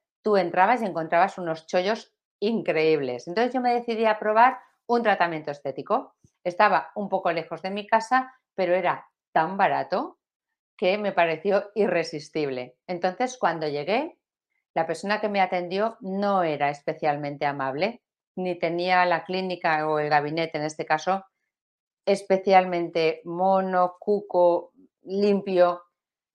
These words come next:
Y en lugar, además, lo peor de todo es que en lugar de una hora de tratamiento, que es lo normal en este tipo de tratamientos, duró exactamente quince minutos. Es decir,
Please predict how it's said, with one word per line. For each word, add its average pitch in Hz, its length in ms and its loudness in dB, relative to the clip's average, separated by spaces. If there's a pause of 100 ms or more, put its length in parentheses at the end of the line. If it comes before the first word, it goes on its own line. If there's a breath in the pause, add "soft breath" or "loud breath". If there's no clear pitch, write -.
(100)
Y 202 120 0
en 196 140 2
lugar, 220 440 6
además, 185 540 -2
lo 156 140 -6
peor 160 220 0
de 202 120 0
todo 208 200 0
es 220 140 -6
que 175 300 -6
en 175 240 -4
lugar 196 340 2
de 185 100 -6
una 196 240 0
hora 208 180 2
de 151 120 -4
tratamiento, 156 680 -4
que 139 240 0
es 175 100 -2
lo 147 160 -2
normal 160 560 0
en 165 80 -4
este 151 180 -12
tipo 156 200 -4
de 165 80 -4
tratamientos, 214 560 -4
duró 175 180 -2
exactamente 202 720 -2
quince 185 260 -2
minutos. 139 640 -10 (540)
Es 196 100 4
decir, 185 420 0